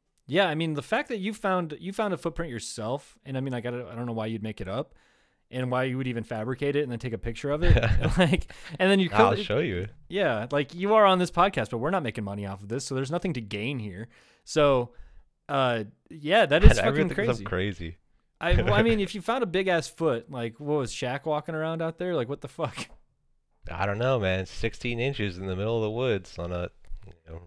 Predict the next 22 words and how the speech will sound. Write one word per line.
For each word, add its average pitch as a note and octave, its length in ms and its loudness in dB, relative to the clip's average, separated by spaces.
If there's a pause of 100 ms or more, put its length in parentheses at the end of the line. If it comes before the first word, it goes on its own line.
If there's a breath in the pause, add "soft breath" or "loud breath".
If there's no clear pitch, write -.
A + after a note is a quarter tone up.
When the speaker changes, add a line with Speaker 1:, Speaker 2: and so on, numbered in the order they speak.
Speaker 2:
rainy G2+ 300 -6
night. G#2+ 360 -2 (300)
Speaker 1:
Does D#3+ 140 0
it F#3 80 -4
have F3+ 260 2
that, G3+ 160 4
Speaker 2:
I - 20 -2
don't E3+ 40 -4
Speaker 1:
like, D3+ 260 2
Speaker 2:
know F#2 160 -4
who F#2 100 -6
does F2+ 280 -4
that. F#2+ 360 -4
Speaker 1:
that, C3+ 320 0
like, C3 160 0
what D#3 120 0
is D#3 60 -4
it D#3+ 60 -6
called? D#3 160 -2
Like, C#3 120 -4
the C3 60 -2
mid-tarsal, A#2 1000 -4